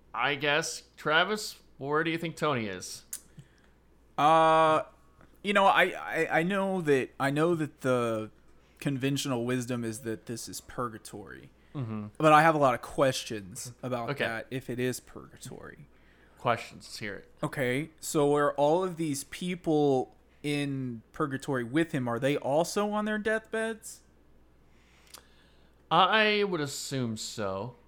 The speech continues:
Speaker 2: So those are real people then?
Speaker 1: I wonder.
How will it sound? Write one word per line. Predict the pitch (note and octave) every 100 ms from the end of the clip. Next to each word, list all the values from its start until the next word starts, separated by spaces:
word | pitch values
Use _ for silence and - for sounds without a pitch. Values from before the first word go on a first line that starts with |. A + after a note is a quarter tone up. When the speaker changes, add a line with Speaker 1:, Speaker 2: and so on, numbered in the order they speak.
| -
Speaker 2:
So | - C#3+
those | D#3+ D3+
are | C#3+
real | D3 E3+ C#3+
people | - - - G#2 D#2+ -
then? | F#2+ - _ _ _ _ _ _ _ _ - - _ _ _ _ _ _ _ _ _ _ - - - - - - - _ _ _ _ _ _ _ _ _ _ - - _
Speaker 1:
I | F#3
wonder. | G#3 A#3 F3 G#2+ F#2+